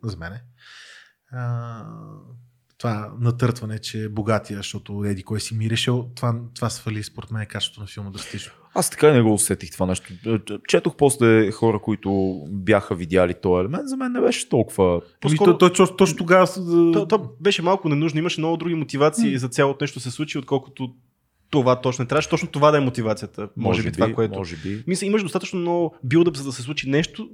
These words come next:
Speaker 3: за да това да е капката.
Speaker 1: Точно.
Speaker 2: Да,
Speaker 1: Не, не
Speaker 2: да.
Speaker 1: беше правилната капка, не беше
Speaker 3: М,
Speaker 1: за тази чаша.
Speaker 3: да.
Speaker 1: Аз, ако бях, щях да, щях да, да, да откарам още, о-, още такива, още такива паразити. Това е толкова готино, дето това за мен е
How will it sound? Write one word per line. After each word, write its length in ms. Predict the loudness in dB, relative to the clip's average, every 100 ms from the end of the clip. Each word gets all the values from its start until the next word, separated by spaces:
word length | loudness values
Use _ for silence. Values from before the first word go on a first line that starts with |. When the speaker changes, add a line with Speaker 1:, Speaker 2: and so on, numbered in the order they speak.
| -20 -20 -10
Speaker 3:
за 140 | -8
да 80 | -2
това 200 | 4 4
да 140 | 4
е 80 | 2
капката. 440 | 0 -4 -10 -20 -12 0
Speaker 1:
Точно. 260 | 2 2 0
Speaker 2:
Да, 140 | 0
Speaker 1:
Не, 80 | 0
не 60 |
Speaker 2:
да. 120 | 2 4
Speaker 1:
беше 220 | 4 4
правилната 340 | 4 4 2
капка, 380 | 2 0 2 -2
не 100 | 2
беше 180 | 4 2
Speaker 3:
М, 60 |
Speaker 1:
за 100 | 0
тази 160 | 2 2
чаша. 240 | 0 -2
Speaker 3:
да. 200 | 0 -2 -4 _ -20 _
Speaker 1:
Аз, 180 | 0 0
ако 120 | 2
бях, 160 | 4 4
щях 240 | 4 2
да, 220 | 2 0
щях 220 | -2 -4 -2
да, 160 | -4
да, 220 | -4 -2 -2
да 160 | 0
откарам 460 | -2 2 2 4 2
още, 280 | 0 -2 -6 -6
о-, 300 | -8 -10 -8
още 300 | -6 -6 -8
такива, 440 | -16 -8 -6 -6 -10 _ _ _ _ _ _ -2
още 240 | 0 0 -4
такива 260 | -2 -2
паразити. 460 | -2 -4 -6 -12 -18 _ _ -2
Това 120 | 0
е 40 |
толкова 340 | 2 -2 -2 -4
готино, 380 | -4 -4 0 -2
дето 280 | -2 -4 -8 -12 -20 -6
това 200 | -6 -4
за 180 | -2 4
мен 140 |
е 60 | 4